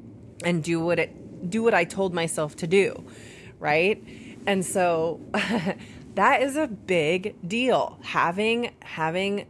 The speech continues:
something external that reminds you. And, you know, of course, nowadays there's all sorts of calendar apps and shit like that with reminders and everything like that.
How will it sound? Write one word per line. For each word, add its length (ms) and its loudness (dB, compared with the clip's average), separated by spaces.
something 540 -2
external 800 -6
that 400 -2
reminds 640 -6
you. 380 -10
And, 360 0
you 140 -4
know, 200 -2
of 120 -8
course, 300 -2
nowadays 560 0
there's 240 -6
all 180 0
sorts 260 -6
of 60 -8
calendar 460 0
apps 360 2
and 100 -8
shit 220 -6
like 220 -4
that 260 -2
with 140 -12
reminders 800 0
and 100 -4
everything 540 -4
like 220 -8
that. 340 -2